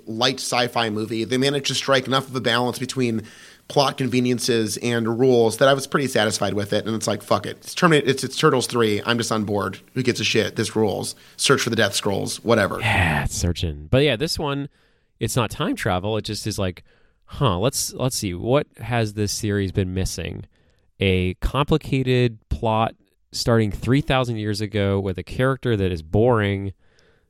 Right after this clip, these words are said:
Speaker 2: uh, and monsters.
Speaker 1: Right. Okay, so three thousand years ago,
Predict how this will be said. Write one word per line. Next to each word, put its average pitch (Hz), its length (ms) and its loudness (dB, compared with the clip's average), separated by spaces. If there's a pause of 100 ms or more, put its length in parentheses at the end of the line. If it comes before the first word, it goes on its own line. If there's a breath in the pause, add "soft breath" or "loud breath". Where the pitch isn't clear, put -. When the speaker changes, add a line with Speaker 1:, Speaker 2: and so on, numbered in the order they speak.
(140)
Speaker 2:
uh, 92 240 4
and 90 120 0
monsters. - 720 -4 (460)
Speaker 1:
Right. 143 200 2
Okay, 131 120 -6
so 160 120 0
three 233 320 0
thousand 190 440 4
years 127 260 2
ago, 104 440 -4